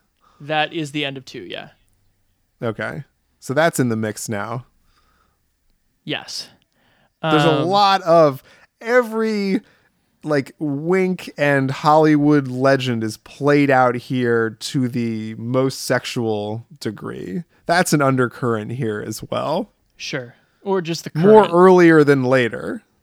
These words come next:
Speaker 1: Yeah.
Speaker 2: But definitely in episode three.
Speaker 1: Yeah, so this all kinda comes together. Uh, George Cukor, who directed Philadelphia Story and My Fair Lady, and just a, a bunch, a bunch of, uh, talky,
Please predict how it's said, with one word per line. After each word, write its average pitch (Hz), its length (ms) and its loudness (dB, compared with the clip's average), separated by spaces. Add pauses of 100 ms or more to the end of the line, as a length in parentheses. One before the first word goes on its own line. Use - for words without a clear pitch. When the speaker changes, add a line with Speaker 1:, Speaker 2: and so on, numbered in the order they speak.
Speaker 1:
Yeah. 135 240 -8
Speaker 2:
But 147 260 -2
definitely 170 540 4
in 139 220 0 (260)
episode 135 560 -2
three. 147 480 -6 (960)
Speaker 1:
Yeah, 226 180 4
so 190 120 -4
this 214 160 -2
all 220 240 -2
kinda 190 320 -2
comes 170 300 -2
together. 147 520 -2 (140)
Uh, 143 520 -2 (180)
George 165 260 -4
Cukor, 160 380 -4
who 151 80 -4
directed 143 500 -8
Philadelphia 202 560 -4
Story 165 640 -6 (100)
and 143 140 -10
My 135 160 -8
Fair 135 220 -12
Lady, 139 680 -6
and 131 200 -14
just - 260 -18
a, 120 180 -14 (160)
a 143 140 -20
bunch, 175 460 0
a 156 80 -2
bunch 143 320 -6
of, 139 280 -10 (420)
uh, - 440 -10
talky, 139 540 -6